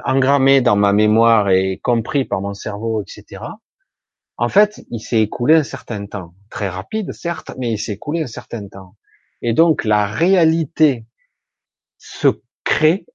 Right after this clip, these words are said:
au fur et à, de nanoseconde en nanoseconde. C'est vrai que certains vont pas, vont avoir du mal à le croire, ça. Mais en fait, c'est la manifestation de la création de la conscience qui se crée, qui se matérialise.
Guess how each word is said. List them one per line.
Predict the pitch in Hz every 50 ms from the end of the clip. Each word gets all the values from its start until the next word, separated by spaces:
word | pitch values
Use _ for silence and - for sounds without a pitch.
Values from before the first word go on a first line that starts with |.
| _ _ -
au | - 135 123
fur | - - - 196 185 160
et | 147
à, | -
de | 131 131 131
nanoseconde | 131 147 175 180 185 190 185 160 139 139 147 170 190 190 175
en | 151
nanoseconde. | 139 135 139 127 127 131 127 120 110 113 110 104 101 98 95 95 _ _ _ _ _ _ _ _ _ _ _ _ _ _ _ _ _ _ _ _ _ _ _ _
C'est | - 110
vrai | 113 120 110
que | -
certains | - - 110 104 - 135 127
vont | 120 113 110
pas, | 107 - 123 117 113 110 101
vont | 87 104 117
avoir | 113 107 117 107 107
du | - 117 117
mal | 120 123 131 123
à | 113
le | 107 101 98 95
croire, | - - - - 156 160 139 120 110
ça. | - - 113 101 _ _ _ _ _ _ _ _ _ _ _ _ -
Mais | 131 127 120
en | 117
fait, | 110 - 180 180 -
c'est | - -
la | 120 117
manifestation | 113 120 156 190 185 185 160 - - 156 139 - - - 123 - - 156 143
de | 127
la | 120 107
création | 104 - - - 170 156 139 123 - - - - 143
de | 139 123
la | 110 107
conscience | - - 107 101 - - - 123 131 131 - -
qui | - - 110
se | 107 - - - 117 _
crée, | - - - 151 123 113
qui | - -
se | -
matérialise. | 110 107 123 127 - - 113 110 104 101 98 87 87 87 82 87